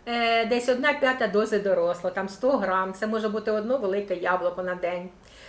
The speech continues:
А дальше вже, е, половинна доза, в залежності, уже з, е, дванадцяти років вже можна повну дозу дорослого, пів кілограма свіжих фруктів і овочів. Оце, що стосується харчування.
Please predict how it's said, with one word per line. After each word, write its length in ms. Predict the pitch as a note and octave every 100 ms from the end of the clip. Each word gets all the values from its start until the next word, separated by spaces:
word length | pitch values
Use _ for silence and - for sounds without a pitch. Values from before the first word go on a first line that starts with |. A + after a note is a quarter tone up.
| - -
А 100 | B3
дальше 360 | G4 G4+ C#4
вже, 300 | B3 A3+ A3+ - - -
е, 140 | A#3 A3+
половинна 720 | D#4 D#4 A3+ A3 A3+ A3+ G#3+
доза, 420 | G#3 G3+ G3+ G#3+
в 300 | G#3 - -
залежності, 500 | G#3+ G#3+ G#3+ G#3+ D4
уже 220 | D4 E4+
з, 140 | -
е, 720 | C4+ C4 B3+ B3+ B3 B3 A#3+ A3+
дванадцяти 560 | B3+ C#4 C4 A#3+ B3 C4
років 260 | D4 A#3
вже 180 | G#3+ G#3+
можна 380 | A3 A#3 A3+ G#3+ - - -
повну 300 | E4 C#4+ G#3
дозу 300 | G3+ A3+ A3
дорослого, 640 | F#3+ D#3+ E3 E3 F3+ F3 -
пів 200 | A#3 -
кілограма 560 | G3 F#3+ A#3 E4+ D#4
свіжих 420 | C4+ G#3 A#3 G#3 G3+ - -
фруктів 460 | - A3+ C4 - C4+ -
і 120 | A3+ -
овочів. 480 | F3+ E3 - - F3 - - - -
Оце, 240 | B3 G4 G4
що 120 | D#4+
стосується 640 | - A3+ A#3+ C4 C4 A3+ -
харчування. 680 | - - F3+ D3 - -